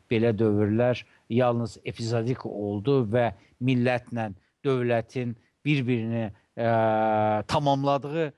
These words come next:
e, dövr, e, bizdə o qədər də, e, çox, o, olmadı. E, və, e, min doqquz yüz iyirminci il hadisələri, e, bu,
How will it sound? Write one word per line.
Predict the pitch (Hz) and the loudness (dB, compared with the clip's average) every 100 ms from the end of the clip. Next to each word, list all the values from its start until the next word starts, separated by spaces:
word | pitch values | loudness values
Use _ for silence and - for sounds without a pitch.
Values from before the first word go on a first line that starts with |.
| _ _ | _ _
e, | 127 120 117 113 110 | -8 -4 -4 -4 -4
dövr, | 139 135 120 101 _ _ | -4 -2 -4 -8 _ _
e, | 120 117 113 | -2 0 0
bizdə | 98 110 98 120 113 - | -2 -6 0 0 0 -6
o | 127 | -2
qədər | 113 104 110 101 | 0 2 0 2
də, | 107 101 _ - | 0 0 _ -6
e, | 123 117 110 107 | 0 2 2 0
çox, | - 123 - _ - | 0 -2 -2 _ -6
o, | 120 117 110 - | 0 0 0 0
olmadı. | 127 117 107 98 101 - - - - | 2 4 2 0 -4 -6 -20 -20 -6
E, | 131 127 120 | -2 0 0
və, | 110 175 190 - _ _ _ - | 0 2 0 -2 _ _ _ -6
e, | 143 139 | -2 0
min | 143 190 202 | 0 -2 0
doqquz | 190 - 165 160 143 | 0 0 -4 -4 -2
yüz | 160 170 165 - _ _ _ | 0 -2 -4 -16 _ _ _
iyirminci | 160 147 143 147 147 143 147 175 - | 0 4 4 4 2 0 -2 -4 -2
il | 175 170 | 0 0
hadisələri, | 123 127 123 104 123 110 104 98 120 _ _ _ _ _ _ _ _ _ _ - 123 | 2 2 2 -2 -4 -2 0 0 -4 _ _ _ _ _ _ _ _ _ _ -10 -2
e, | 110 104 101 101 - _ _ _ _ - _ - | 2 2 2 -2 -8 _ _ _ _ -20 _ 0
bu, | 180 185 185 | 4 4 2